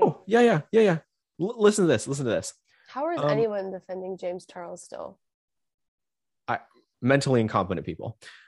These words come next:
Speaker 1: Beck spent the rest of lockdown going back and forth between a new apartment with YouTube-ready jungle wallpaper, I don't know what that is, um, and hanging out with other popular creators, Lil Huddy,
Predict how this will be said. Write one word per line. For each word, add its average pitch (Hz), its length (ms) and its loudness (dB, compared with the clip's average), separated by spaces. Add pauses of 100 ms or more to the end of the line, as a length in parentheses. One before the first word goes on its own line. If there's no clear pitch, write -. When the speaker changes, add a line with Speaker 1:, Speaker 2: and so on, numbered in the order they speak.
(240)
Speaker 1:
Beck 175 500 0
spent 180 360 0
the 151 100 4
rest 143 340 0
of 180 100 -2
lockdown 131 760 -2
going 123 240 0
back 135 300 -2
and 180 140 -4
forth 139 260 -2
between 131 280 -4
a 117 60 0
new 135 220 0
apartment 131 520 -4
with 123 140 -6
YouTube-ready 127 1000 -2
jungle 120 480 -2
wallpaper, 101 760 -4
I 107 60 -8
don't 98 120 -4
know 95 80 -6
what 87 120 -4
that 64 240 -6
is, - 140 -8 (540)
um, 127 260 2
and 135 140 4
hanging 175 340 2
out 151 140 2
with 143 180 0
other 139 160 4
popular 120 480 0
creators, 147 560 -2 (280)
Lil 127 220 2
Huddy, 208 560 0